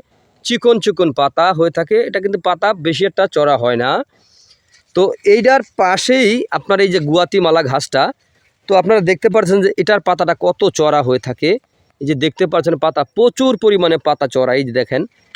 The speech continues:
এক একটি পাতা প্রায় আপনার হাত দিয়ে মাপলে প্রায় আট আঙ্গুলের মতো চড়া হবে, কিন্তু আমার এখানে আট আঙ্গুলের মতো হয় না এখনও, কিন্তু এখনও পাতাগুলি, আহ, আছে আপনার, আহ, ছয় থেকে সাত আঙ্গুলের অত মতো আপনার আছে। তো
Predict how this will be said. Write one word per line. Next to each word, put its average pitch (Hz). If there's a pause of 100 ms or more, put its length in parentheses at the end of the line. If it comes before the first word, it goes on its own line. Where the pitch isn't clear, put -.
(360)
এক 190
একটি 240
পাতা 196
প্রায় 202
আপনার 190
হাত 143
দিয়ে 196
মাপলে 180 (120)
প্রায় 185
আট 170
আঙ্গুলের 208
মতো 190
চড়া 160
হবে, 147
কিন্তু 185
আমার 175
এখানে 170
আট 165
আঙ্গুলের 160
মতো 165
হয় 135
না 170
এখনও, 151 (600)
কিন্তু 165
এখনও 170
পাতাগুলি, 170
আহ, - (120)
আছে 147
আপনার, 170
আহ, 151 (600)
ছয় 165
থেকে 180
সাত 147
আঙ্গুলের 160
অত 151 (380)
মতো 143
আপনার 135
আছে। 123 (760)
তো -